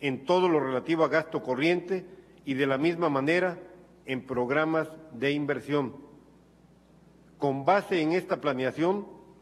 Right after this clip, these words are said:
hemos podido cumplir hasta el día de hoy, entre otros, con los siguientes pagos.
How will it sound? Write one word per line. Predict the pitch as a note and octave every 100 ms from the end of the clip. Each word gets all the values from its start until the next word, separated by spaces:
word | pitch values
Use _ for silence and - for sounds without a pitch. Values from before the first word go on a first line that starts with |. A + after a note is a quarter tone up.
| - -
hemos | D#3 F3+ F3
podido | - C#3+ E3+ E3+
cumplir | D#3+ D3 D#3 C3+ - - - - - -
hasta | - A#2+ C3+
el | B2
día | E3
de | D#3+
hoy, | E3 C3+ - - - - - -
entre | C3 A#2+ D3
otros, | F3 F#3 F#3+ F#3+ - - - - - -
con | B2+ B2
los | B2
siguientes | B2+ D3+ D#3+ D#3
pagos. | - D#3+ C#3